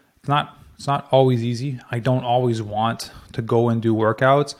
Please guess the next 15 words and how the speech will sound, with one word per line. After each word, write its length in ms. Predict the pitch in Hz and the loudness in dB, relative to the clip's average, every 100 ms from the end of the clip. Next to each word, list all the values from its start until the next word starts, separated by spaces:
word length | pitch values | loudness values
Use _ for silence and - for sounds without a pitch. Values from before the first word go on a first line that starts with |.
| - - - - - | -20 -20 -20 -14 -2
A 60 | |
lot 180 | 123 127 | 2 2
of 100 | 127 | 2
times 380 | - 123 120 113 | 0 0 0 0
is 400 | 113 113 107 - _ _ - | -2 -2 -6 -12 _ _ -2
I 140 | 131 | -2
go 340 | 120 131 147 147 | 0 0 2 0
because 280 | 131 127 | -2 -2
I 80 | 117 | -2
told 440 | 113 - 151 135 123 | -6 -4 -2 2 2
Ivy 420 | 117 110 117 110 | 2 0 -4 -4
that 140 | 110 | -4
we 100 | 107 | -4
would 180 | 104 104 | -6 -6
go. 340 | 107 113 113 | -4 -4 -6